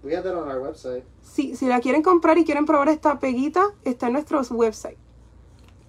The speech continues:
Speaker 2: Like that. And then right here. Acá.
Speaker 1: You got any more stones?
Speaker 2: No.
Speaker 1: That's for the lashes?
Speaker 2: That's for the lashes.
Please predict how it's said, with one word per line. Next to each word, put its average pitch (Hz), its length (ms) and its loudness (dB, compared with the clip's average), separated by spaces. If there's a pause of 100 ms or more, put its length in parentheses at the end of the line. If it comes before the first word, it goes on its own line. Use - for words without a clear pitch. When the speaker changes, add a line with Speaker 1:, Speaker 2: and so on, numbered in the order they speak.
Speaker 2:
Like 214 240 -12
that. 330 160 -6 (2750)
And 247 120 -10
then 226 240 -8
right 220 120 -10
here. 330 240 -8 (2250)
Acá. 269 440 -14 (1400)
Speaker 1:
You 139 60 -14
got 143 80 -14
any 139 80 -18
more 131 160 -18
stones? 160 400 -20 (340)
Speaker 2:
No. 226 200 -4 (1080)
Speaker 1:
That's 139 160 -16
for 131 100 -20
the 123 160 -18
lashes? 123 300 -20
Speaker 2:
That's 247 140 -4
for 262 100 -4
the 226 80 -4
lashes. - 480 -8